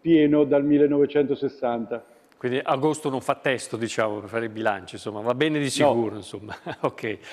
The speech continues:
Speaker 2: Allora Enzo, intanto
Speaker 1: Esatto.
Speaker 2: grazie, oggi è giovedì, quindi ci vediamo ancora domani, dopodomani, ti auguro buon lavoro, a te e tutti i tuoi colleghi, e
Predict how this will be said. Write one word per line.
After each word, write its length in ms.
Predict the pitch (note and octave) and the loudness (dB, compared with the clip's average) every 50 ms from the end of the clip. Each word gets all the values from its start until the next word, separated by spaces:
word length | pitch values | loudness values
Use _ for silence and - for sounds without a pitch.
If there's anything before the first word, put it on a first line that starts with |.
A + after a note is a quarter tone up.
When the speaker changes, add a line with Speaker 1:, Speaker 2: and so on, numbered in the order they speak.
| - - - - - - - | -16 -16 -16 -16 -14 -6 0
Speaker 2:
Allora 260 | F3 F#3 G3 G3 G3+ | 2 2 2 2 0
Enzo, 200 | G3+ D#3+ - E3+ | -2 -2 -2 -2
intanto 280 | D#3+ D3 D#3 G#3 - D3 | -2 0 0 2 4 4
Speaker 1:
Esatto. 160 | C#3 - E3 | 4 4 4
Speaker 2:
grazie, 760 | F3+ F#3+ G#3 A3 A3 - - - A3 A3 A3 G#3+ G3+ C#3+ - | 4 2 2 2 0 -4 -2 0 2 2 4 2 0 0 0
oggi 520 | - E3 F3 F3 D#3+ D3 C3+ C#3 D#3 E3 E3 | 0 0 0 0 -2 -4 -6 -2 0 2 2
è 120 | D#3+ D3+ | 2 2
giovedì, 280 | C#3 D#3 E3+ F#3+ G3 E3+ - | 2 2 2 2 2 0 0
quindi 160 | D#3+ D3 C3+ | 0 -2 0
ci 100 | - C#3+ | 0 0
vediamo 260 | D3 C#3+ D3+ D3+ D3 | 0 2 2 2 0
ancora 260 | C3+ - - C#3 C3+ | -2 -4 -2 -2 0
domani, 260 | C3 C#3 C#3+ C#3+ C#3+ | 0 0 0 0 0
dopodomani, 680 | C3+ C#3 C3 E3+ E3 F3+ F#3+ G#3 G#3+ A#3 A#3+ A3+ G#3+ E3+ | 0 -2 0 0 0 0 2 2 2 0 0 0 -2 0
ti 140 | - D3+ | 0 0
auguro 320 | D3+ D3+ D3 C#3+ D3 C#3+ C3 | 0 2 2 0 -2 -2 0
buon 180 | C3+ C#3+ D3+ | 0 0 0
lavoro, 400 | D#3 D#3+ E3 G3 G#3 G#3+ G#3 F#3+ | 0 0 2 2 2 2 2 0
a 60 | D#3 - | -2 -2
te 160 | - D#3 D3+ | 0 0 -2
e 80 | C#3 | -2
tutti 240 | C#3+ D3 B2+ - - | -2 -4 -8 -6 -8
i 60 | B2+ | -8
tuoi 360 | A#2+ - C#3 C3 C3 B2+ B2 A2 | -4 -2 -2 0 0 0 -2 -4
colleghi, 1040 | - D3+ C#3 C#3+ D3+ E3+ F3+ F#3 E3+ C#3 C#3 C#3 C3 B2 A#2+ A#2 A2+ A2 G#2+ - | -2 -2 0 0 2 2 2 2 0 0 -2 -2 -2 -2 -2 -4 -4 -6 -8 -10
e 600 | - A2 A2 A2 G#2+ G2+ - G#2+ G#2+ - - A#2 | -10 -10 -10 -8 -8 -10 -10 -12 -14 -14 -16 -18